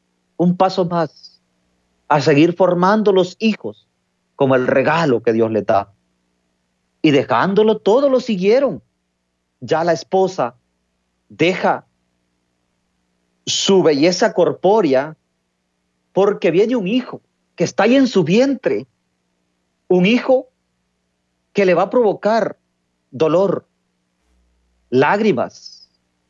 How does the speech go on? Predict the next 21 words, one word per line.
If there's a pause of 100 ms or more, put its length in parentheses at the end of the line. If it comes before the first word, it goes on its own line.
(320)
en
el
vientre. (1300)
Y
el
esposo,
por
supuesto, (720)
acompañando
a
su
amada
esposa, (1000)
respondiéndole
al
Señor
y
dejándolo
todo,
lo
siguieron.